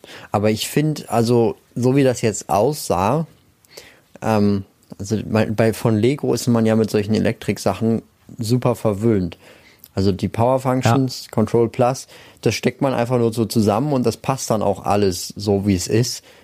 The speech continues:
Speaker 1: Man macht's an und dann funktioniert sofort und so weiter. Aber ich weiß jetzt
Speaker 2: Ja.
Speaker 1: nicht, wie das einzeln ist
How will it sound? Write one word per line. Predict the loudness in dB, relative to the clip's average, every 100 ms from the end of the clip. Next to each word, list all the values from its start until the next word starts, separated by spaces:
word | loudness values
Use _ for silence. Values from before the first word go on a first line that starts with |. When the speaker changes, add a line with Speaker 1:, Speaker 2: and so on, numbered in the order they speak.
| _
Speaker 1:
Man | 0 2
macht's | 2 0 -8 -4
an | 0 2
und | 2
dann | 0
funktioniert | 0 -2 0 2 0 0
sofort | -6 -2 -2 -2
und | -4 -6
so | -2
weiter. | -2 -2 -4 -6 -16 -20 -20 -20 -20 _
Aber | 0 0
ich | 0
weiß | -2 2
jetzt | 0 2
Speaker 2:
Ja. |
Speaker 1:
nicht, | 0 0
wie | -2
das | -2 -2 -8 -4
einzeln | -2 0 0 -2
ist | 0 -2 -2 -6